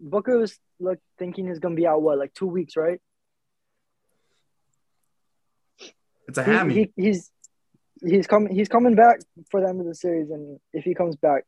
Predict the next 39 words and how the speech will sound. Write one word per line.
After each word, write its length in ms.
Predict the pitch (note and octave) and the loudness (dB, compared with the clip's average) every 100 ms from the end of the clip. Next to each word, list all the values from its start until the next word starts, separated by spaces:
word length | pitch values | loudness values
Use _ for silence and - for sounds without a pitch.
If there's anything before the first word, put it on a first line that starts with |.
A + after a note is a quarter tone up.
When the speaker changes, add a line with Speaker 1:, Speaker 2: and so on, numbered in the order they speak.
| _ | _
Speaker 1:
they're 100 | D3+ | -2
definitely 340 | D3 C#3+ D3 | 0 -2 -4
taking 340 | C3+ C3 C3 B2+ | -6 -6 -6 -10
it. 140 | B2+ - _ _ | -12 -16 _ _
Speaker 2:
All 160 | A#2 B2 | -6 -2
I 60 | C3+ | 0
gotta 180 | B2+ | -2
say 240 | B2+ B2+ A2+ | 0 0 0
is 120 | G#2+ | -4
it's 180 | A2+ - | -10 -8
a 80 | G2+ | -10
hammy. 560 | G#2+ A2 A#2 A2+ A2 - _ _ _ _ - - _ _ _ _ _ _ | -8 -6 -4 -4 -8 -14 _ _ _ _ -20 -20 _ _ _ _ _ _
If 140 | A2+ | -6
he 100 | D3+ | -4
pulled 280 | C#3+ D3+ D#3+ | -2 0 2
it, 100 | D#3+ | 2
if 120 | C3 | 0
he 80 | D#3+ | -6
pulled 220 | C#3+ F3 | -6 -6
it 120 | F3 C#3+ | -4 -2
bad, 420 | D3 E3+ F#3 D3 | -2 -2 -2 -4
like, 180 | A#2 A2+ | -6 -4
yeah, 300 | C3 C#3+ G#2 - _ C3+ | -4 -2 -4 -12 _ -4
you 120 | D#3+ | -2
could 200 | E3 B2+ | -2 -2
come 240 | E3 C3+ | -2 -2
back, 380 | A2+ C#3 A#2 - | -2 -2 -4 -6
but 100 | G#2+ | -4
I 80 | A2+ | -2
mean, 320 | A#2 A#2 G#2+ | -2 -4 -6
it's, 340 | G#2+ A2 - - - | -10 -12 -14 -20 -14
hammies 420 | A#2+ B2+ D3+ C3 | -10 -4 -2 -2
are 80 | A#2+ | -2
real 200 | B2 B2+ | -2 0
easy 300 | B2 B2+ B2 | 0 0 -2
to 100 | A2+ | -6
re-, 360 | G#2 A2+ A2 G2 | -4 -4 -4 -4
re-pull. 640 | A#2+ A2+ B2+ B2 F#2+ - _ _ _ _ _ _ _ _ _ _ _ _ - | -4 -4 -2 -2 -4 -10 _ _ _ _ _ _ _ _ _ _ _ _ -12
Speaker 1:
Mm-hmm. 420 | D#3 C#3 C3+ C3 | -8 -6 -8 -10